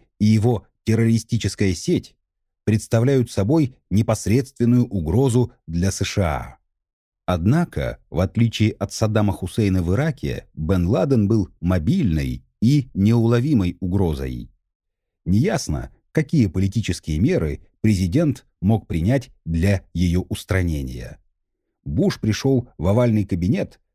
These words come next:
с уверенностью в том, что и Ирак с его О М П, и Бен Ладен с его террористической сетью – не так уж опасны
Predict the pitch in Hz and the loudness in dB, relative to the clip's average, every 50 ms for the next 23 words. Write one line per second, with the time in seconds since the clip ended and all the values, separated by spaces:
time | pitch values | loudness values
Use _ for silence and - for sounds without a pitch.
0 | _ _ _ - 110 107 131 131 113 101 92 92 90 - - - 76 - - - | _ _ _ 0 2 2 4 2 2 2 0 -2 -4 -6 -8 -10 -12 -6 -2 -2
1 | 190 180 120 - - - 113 104 92 - - _ _ _ _ - 135 110 - 104 | 0 0 0 -2 -2 0 0 0 0 -2 -8 _ _ _ _ -4 -4 -2 0 0
2 | 98 101 156 190 185 - - - _ _ _ _ - - 117 127 123 139 139 - | 0 2 0 0 -2 -4 -10 -18 _ _ _ _ -4 0 2 2 2 2 0 0
3 | - 127 123 123 123 117 110 - - 120 120 117 110 - _ _ _ _ _ _ | -2 0 0 2 2 0 0 0 0 0 0 0 -2 -6 _ _ _ _ _ _
4 | - 143 120 98 104 98 85 85 101 156 196 196 156 165 160 147 - - _ - | 0 0 2 2 2 0 0 0 0 2 2 2 2 2 0 0 -2 -8 _ -8
5 | - - 110 120 127 139 123 120 - _ _ - 117 117 123 120 120 120 - - | -2 0 2 2 4 2 0 -2 -6 _ _ 0 2 2 4 4 2 2 0 -2
6 | - 120 - 117 - - 120 110 - - 117 113 107 - 107 104 98 - - _ | -4 -2 -2 -2 0 0 0 0 0 0 0 0 2 0 0 -2 -2 -2 -6 _
7 | _ _ _ - 120 147 - 180 165 - - 143 - - - 160 - - - 175 | _ _ _ 0 0 0 2 0 -2 -2 -2 -6 -6 -6 -6 -6 -2 0 0 0
8 | 123 82 - - 80 73 69 - | 0 0 -2 -6 -8 -8 -8 -10